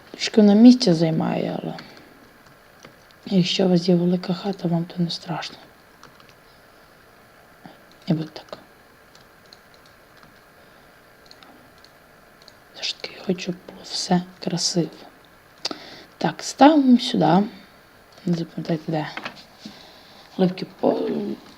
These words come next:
поршень, після того тут ламаємо. Повторювач. Ставим сюда важель. И тут ломаем.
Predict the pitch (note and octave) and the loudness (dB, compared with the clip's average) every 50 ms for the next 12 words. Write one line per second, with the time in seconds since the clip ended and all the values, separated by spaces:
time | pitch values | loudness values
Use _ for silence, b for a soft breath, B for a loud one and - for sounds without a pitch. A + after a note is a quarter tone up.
0 | - - - B3 B3 B3+ B3 B3 - - - A#3 A3+ G#3+ G#3 - - - - - | -16 -4 4 6 8 8 8 8 4 2 0 -2 -2 -4 -6 -8 -12 -14 -12 -10
1 | - E3+ D#3+ E3+ - - - - - - F3+ E3+ E3 E3 F3 G3+ A3+ A3+ A3+ A3+ | -10 -10 -10 -10 -14 -16 -20 -16 -8 -4 -4 -4 -2 -4 -6 -4 -4 -4 -2 -2
2 | A3 A3 G#3+ G#3 G3+ F#3+ F3+ B B B B B B B B B B B B B | -2 -4 -4 -4 -4 -6 -8 B B B B B B B B B B B B B
3 | - - - - - - - - - - - G3+ G3+ G#3+ A3 A3 G#3 G#3+ G3+ G3+ | -20 -20 -20 -20 -20 -20 -20 -20 -12 -2 2 4 4 6 4 2 2 0 -4 -6
4 | G#3 G#3 G3+ - - - - - - - - - _ - - - _ - _ - | -8 -10 -12 -10 -10 -10 -10 -10 -12 -18 -20 -20 _ -20 -20 -20 _ -20 _ -20
5 | - - - - - - - - - - - - - - - - - - - - | -20 -20 -20 -20 -20 -20 -20 -20 -20 -20 -20 -20 -20 -20 -20 -20 -20 -20 -20 -20
6 | - - _ _ - - - - - - F3+ E3+ E3 E3 E3 E3+ - - - F#3+ | -20 -20 _ _ -20 -20 -20 -16 -10 -6 -6 -4 -4 -6 -10 -14 -16 -16 -14 -14
7 | E3+ E3 E3+ F3 G3 G#3+ A3 A3 G#3+ G3 F#3 G3 G3+ G3 F#3+ - B B B B | -14 -12 -10 -10 -8 -8 -6 -6 -6 -6 -6 -6 -6 -6 -8 -10 B B B B
8 | B B B B B B B B B B B B B - - - - - - - | B B B B B B B B B B B B B -20 -20 -20 -20 -20 -20 -20
9 | - - - G3+ - G3 F3+ F3+ E3+ D#3 D3 D3+ D3 | -20 -18 -14 -10 -8 -8 -6 -6 -6 -6 -8 -10 -14